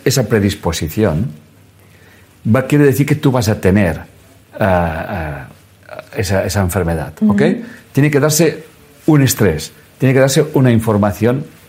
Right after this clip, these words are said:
Speaker 1: que es lo que trabajamos nosotros. Nosotros trabajamos la gestión emocional en los ambientes estresantes.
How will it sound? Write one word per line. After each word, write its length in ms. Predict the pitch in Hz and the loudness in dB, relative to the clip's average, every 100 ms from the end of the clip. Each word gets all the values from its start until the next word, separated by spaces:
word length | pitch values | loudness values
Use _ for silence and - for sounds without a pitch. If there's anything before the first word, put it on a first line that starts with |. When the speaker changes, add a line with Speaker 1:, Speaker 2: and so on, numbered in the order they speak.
| - - - - - - - | -20 -20 -20 -20 -20 -14 -2
Speaker 1:
que 80 | 135 | 0
es 40 | |
lo 60 | 143 | 0
que 80 | |
trabajamos 480 | - 110 110 104 87 | 0 -2 0 -2 -2
nosotros. 300 | 85 82 78 | -4 -6 -14
Nosotros 200 | - 127 | -8 -6
trabajamos 500 | 139 131 135 139 156 - - - - - | -2 0 0 2 0 -4 -18 -20 -8 -2
la 120 | 107 | 0
gestión 440 | - 104 - 143 | 0 -2 2 4
emocional 580 | 151 139 127 120 123 - 117 | 4 2 2 2 0 -2 0
en 60 | |
los 120 | 110 107 | 2 2
ambientes 460 | 101 127 135 123 | 2 2 2 0
estresantes. 720 | 113 - 92 80 73 78 - | -2 -2 -4 -4 -6 -10 -18